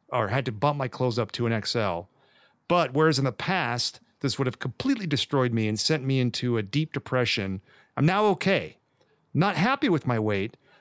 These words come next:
but I'm able to go to the gym more regularly, and I'm happy to know that this is just where I'm starting now. Listening to your show always helps me to keep everything level inside my head and say to myself, in quotes,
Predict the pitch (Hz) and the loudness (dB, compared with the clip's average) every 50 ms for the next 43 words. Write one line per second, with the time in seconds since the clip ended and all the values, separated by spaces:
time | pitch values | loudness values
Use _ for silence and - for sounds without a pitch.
0 | _ _ 131 135 156 175 208 226 247 208 190 135 156 165 196 202 208 160 127 135 | _ _ 0 2 4 4 4 4 2 0 2 4 4 4 4 2 0 0 2 2
1 | 143 143 139 139 147 135 135 131 127 120 123 120 107 101 101 98 98 98 110 107 | 4 4 4 4 4 4 4 4 2 2 2 0 0 0 0 0 0 -2 -2 -4
2 | _ - - _ _ - 120 131 127 120 117 135 175 180 180 - 175 147 147 139 | _ -16 -20 _ _ -2 0 0 0 0 0 0 0 0 0 0 2 2 4 4
3 | 135 139 135 127 117 120 104 - 147 - - 143 110 - - 180 196 - - 196 | 4 4 4 4 2 0 0 0 -2 0 0 -4 -2 0 0 0 2 2 2 2
4 | 165 160 156 - - - 143 127 135 139 139 156 175 226 233 131 - - _ _ | 2 2 2 0 0 2 2 2 4 4 4 4 4 2 2 0 -2 -6 _ _
5 | _ _ _ _ _ _ _ _ _ _ - 160 190 - 240 226 226 202 190 180 | _ _ _ _ _ _ _ _ _ _ 2 2 4 4 4 4 4 6 6 6
6 | 160 143 131 - - - 135 123 117 113 117 117 131 151 151 143 - - 147 151 | 6 6 4 2 2 4 4 6 6 4 2 2 2 2 4 4 2 2 0 0
7 | 139 - - - 135 120 113 113 107 - - 175 165 147 - - 123 135 127 151 | 0 -2 -2 -2 0 0 0 -2 -6 -4 -2 -2 -2 -2 -2 -2 -2 0 0 0
8 | 143 - - 143 143 139 127 123 123 135 139 120 120 110 107 107 104 - - 120 | 0 2 0 2 2 2 2 2 2 2 2 2 0 -2 -2 -2 -2 -2 0 0
9 | 117 113 107 107 104 101 - 131 135 120 107 104 101 95 _ _ _ _ - 117 | 0 0 0 -2 -4 -4 -2 -2 0 0 0 -2 -4 -6 _ _ _ _ -4 -2
10 | 110 - - 160 175 185 175 160 139 - - 135 117 104 101 - - - _ _ | 0 2 4 4 4 4 4 4 2 0 0 0 0 0 -2 -4 -10 -20 _ _
11 | _ _ _ _ _ _ _ _ _ _ _ _ _ - - 147 165 151 - 127 | _ _ _ _ _ _ _ _ _ _ _ _ _ -4 0 0 0 0 0 0
12 | 120 104 95 - - - - - | 0 -2 -2 -6 -8 -8 -8 -8